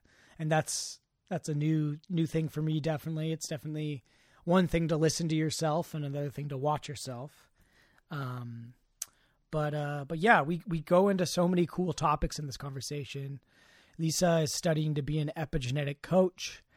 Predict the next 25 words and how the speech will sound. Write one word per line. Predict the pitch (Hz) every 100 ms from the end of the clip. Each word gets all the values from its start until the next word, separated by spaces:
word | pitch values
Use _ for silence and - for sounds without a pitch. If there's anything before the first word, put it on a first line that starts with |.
| _ _ _ _ _ -
and, | 143 139 139 139 139 135 - - -
uh, | 147 131 131 139
and | 143
approaching, | 139 - 180 156 170 160 160 143 139 151 _ _
she, | - - -
she's | - 160
really | 165 190 185 175 160 175
in | 180
this | 160 - _ - -
stage | - - 180 165
in | 165
her | 151
life | 151 156 160 - - _ _ _ _ _ _ _ _ _ _ _ -
where | 147 143 143 135 _ -
I, | 160 -
I | 151
see | - 180 170
her | 147 156 151
and | 160 151
I |
saw | 123 180 165
her | 147 160 147
on | 139
our |
trip, | - - 185 156